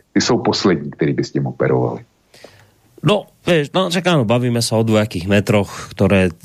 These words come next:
Speaker 2: tu riešime proste roky, rokúce. No, tak toto tu je, ale tým, že proste tento prípad nemá kto vyťahnuť, to sa nedostane do médií, tak samozrejme to sa ani ľudia nedozvedia a tým pádom toto neexistuje. Viete, to, to nie je. No to nie je,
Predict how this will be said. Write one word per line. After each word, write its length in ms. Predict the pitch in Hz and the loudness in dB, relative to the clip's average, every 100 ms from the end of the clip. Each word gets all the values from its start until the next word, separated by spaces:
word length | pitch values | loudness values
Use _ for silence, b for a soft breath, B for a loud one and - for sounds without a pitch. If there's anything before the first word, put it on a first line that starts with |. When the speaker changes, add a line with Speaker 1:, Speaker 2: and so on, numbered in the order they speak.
| 123 | -16
Speaker 2:
tu 400 | - 107 95 87 | -2 2 2 2
riešime 480 | 95 101 - 95 92 | 2 2 0 0 0
proste 320 | 80 95 - | 0 -4 0
roky, 320 | 101 104 - | 2 2 2
rokúce. 640 | 90 95 - 120 - 127 127 123 B B B B B | 0 0 0 0 2 0 0 -6 B B B B B
No, 240 | 117 117 - | 0 0 0
tak 320 | - 165 165 | 0 0 0
toto 320 | 170 160 160 | -2 0 0
tu 160 | 151 151 | 2 2
je, 160 | 170 | 2
ale 240 | 147 127 117 | 2 0 0
tým, 240 | 135 139 | 0 0
že 240 | 139 131 | 2 0
proste 480 | 123 131 127 - 127 - - - | -2 -4 -2 0 -2 -4 -8 -2
tento 320 | 143 160 156 | 0 0 0
prípad 480 | 113 143 - 135 120 | 2 0 2 0 2
nemá 320 | 127 160 156 | 2 2 0
kto 240 | 160 143 | 0 0
vyťahnuť, 640 | 135 156 180 156 127 120 - | 2 2 2 2 2 -2 -2
to 80 | |
sa 160 | 143 - | -2 2
nedostane 480 | 143 156 160 160 139 | 4 4 2 2 2
do 160 | 123 | 2
médií, 400 | 127 127 120 120 | 2 2 4 2
tak 80 | 120 | 2
samozrejme 480 | 120 139 165 151 143 127 | 2 2 4 4 2 0
to 80 | 135 | 0
sa 240 | 139 135 | 0 2
ani 240 | 135 139 | 2 4
ľudia 240 | 131 135 120 | 4 4 2
nedozvedia 880 | 104 113 143 135 151 143 147 143 135 | 4 4 2 2 2 2 2 0 -2
a 140 | 135 135 123 | -2 -2 0
tým 240 | 160 160 | 0 2
pádom 400 | 160 165 165 165 | 2 2 2 0
toto 320 | 151 - 165 | 0 -4 0
neexistuje. 720 | 185 196 175 156 127 - 104 101 | 2 2 0 0 -2 -4 -4 0
Viete, 240 | 143 165 | 0 0
to, 240 | 156 139 | 0 -2
to 80 | 131 | 0
nie 320 | 156 175 160 | 2 2 2
je. 80 | 92 80 _ _ _ _ - | 0 -4 _ _ _ _ -12
No 60 | 180 | -2
to 100 | 107 | 2
nie 220 | 117 151 | 4 2
je, 180 | 196 | 2